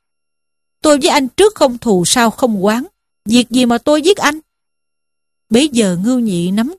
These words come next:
chặt lấy Dương Chí mà bảo rằng, "Thế nào ta cũng mua thanh đao của anh." Dương Chí nói, "Anh muốn mua thì mang tiền lại đây." "Ta không có tiền." "Không có tiền thì giữ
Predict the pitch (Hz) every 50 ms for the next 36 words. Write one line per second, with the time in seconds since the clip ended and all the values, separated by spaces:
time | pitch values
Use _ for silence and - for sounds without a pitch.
0 | - - - - - 190 247 277 254 254 269 247 226 214 - 269 269 330 381 320
1 | 202 170 185 170 180 254 311 285 269 202 170 165 _ _ _ _ _ _ _ _
2 | _ _ _ _ _ _ _ _ _ - 269 285 285 262 240 202 185 175 - -
3 | 233 - - 233 240 277 254 220 214 - - 240 226 226 233 220 220 214 - 233
4 | 214 247 226 185 - _ _ _ _ _ _ _ _ _ _ _ _ _ _ _
5 | _ _ _ _ _ _ _ - 240 226 220 - - 240 269 277 269 240 226 254
6 | 302 370 - _ _ _ _ _ _ _ _ _ _ _ _ - - 247 214 220
7 | 269 330 330 277 247 233 208 202 214 196 175 185 226 254 262 254 240 - 226 202
8 | 190 180 190 220 220 220 202 _ _ _ _ _ _ _ _ _ _ _ _ -
9 | - 214 208 202 - - - - 302 294 269 240 - 311 - - 220 196 165 156
10 | _ _ _ _ _ _ _ _ _ _ _ _ _ _ - 381 339 - 427 440
11 | - 277 233 214 - 233 220 202 208 262